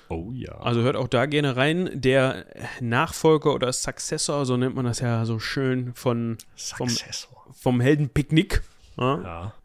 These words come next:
Speaker 2: Da geht's wieder heiß her, im wahrsten Sinne des Wortes. Und lasst uns auch gerne dazu Feedback da, wie ihr das findet im Vergleich zum Heldenpicknick. Wir haben da ja versucht, in so eine bisschen, in ein bisschen andere Richtung zu gehen. Genau.
Speaker 1: Genau.
Speaker 2: Und ansonsten würde ich sagen, das war's.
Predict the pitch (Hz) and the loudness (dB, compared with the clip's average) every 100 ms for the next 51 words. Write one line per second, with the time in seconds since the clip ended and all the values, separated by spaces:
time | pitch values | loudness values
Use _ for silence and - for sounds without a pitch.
0 | - 117 117 131 123 127 120 117 113 107 | -6 -2 0 0 -2 2 6 6 6 2
1 | - - 135 143 - 131 131 190 214 _ | -8 -2 2 4 4 4 4 2 -2 _
2 | _ 127 131 135 - 127 135 127 123 120 | _ -2 0 0 0 0 2 0 0 2
3 | 127 165 226 - _ _ - 151 - 143 | 2 2 -2 -6 _ _ -6 -4 0 2
4 | 175 - 160 - 139 156 135 120 151 143 | 2 0 -4 -2 -4 -4 -2 0 2 2
5 | 139 147 131 165 - 147 - 139 143 147 | 2 0 -6 -10 -8 -6 -4 -2 -4 -6
6 | _ - - 123 120 120 - 135 127 123 | _ -16 -8 -4 -2 -2 -2 -4 -4 -6
7 | - 113 113 - 110 110 110 110 107 101 | -6 -4 -4 -4 -4 -4 -4 -6 -6 -10
8 | - _ - 107 117 107 104 - 110 113 | -14 _ -8 -4 0 2 0 0 -4 -6
9 | - 123 135 139 131 - 120 104 110 101 | -6 -2 4 6 6 4 0 -2 -8 -6
10 | 117 131 160 131 107 - 113 98 101 107 | -4 -4 -2 -4 -6 -6 -6 -4 -6 -8
11 | - - - - - _ _ - 120 113 | -12 -14 -16 -16 -18 _ _ -14 -8 -2
12 | 101 80 76 _ - 131 127 120 123 160 | -2 -4 -10 _ -8 0 2 2 2 0
13 | - 196 254 269 _ 117 131 147 117 123 | -4 -6 -6 -12 _ -6 -4 0 2 2
14 | 135 127 110 101 104 117 262 - - | 0 -2 -4 -2 -2 -2 -4 -10 -18